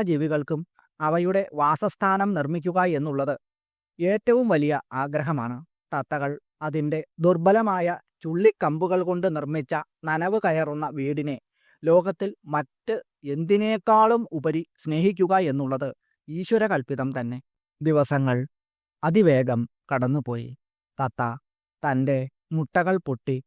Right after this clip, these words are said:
പുറത്തു വന്ന കുഞ്ഞുങ്ങളെ പറക്കാറാക്കിയ ശേഷം തിരികെ കൊട്ടാരത്തിലേക്ക് മടങ്ങുവാൻ തയ്യാറായി. അപ്പോഴാണ് അത് രാജാവിന് നൽകേണ്ട സമ്മാനത്തെക്കുറിച്ച് ഓർത്തത്. തത്ത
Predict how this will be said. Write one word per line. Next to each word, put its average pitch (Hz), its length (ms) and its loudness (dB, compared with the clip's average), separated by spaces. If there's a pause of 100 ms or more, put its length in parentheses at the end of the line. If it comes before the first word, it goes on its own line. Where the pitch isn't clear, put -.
(120)
പുറത്തു 147 360 -2
വന്ന 139 260 4
കുഞ്ഞുങ്ങളെ 131 580 -2 (520)
പറക്കാറാക്കിയ 147 720 0
ശേഷം 127 360 -4 (460)
തിരികെ 135 320 0 (220)
കൊട്ടാരത്തിലേക്ക് 165 760 2
മടങ്ങുവാൻ 127 500 -2 (200)
തയ്യാറായി. 123 560 -4 (640)
അപ്പോഴാണ് 196 580 2 (180)
അത് 151 200 0 (160)
രാജാവിന് 170 640 2
നൽകേണ്ട 147 480 0 (280)
സമ്മാനത്തെക്കുറിച്ച് 147 1000 -2 (240)
ഓർത്തത്. 123 460 -6 (1000)
തത്ത 135 220 0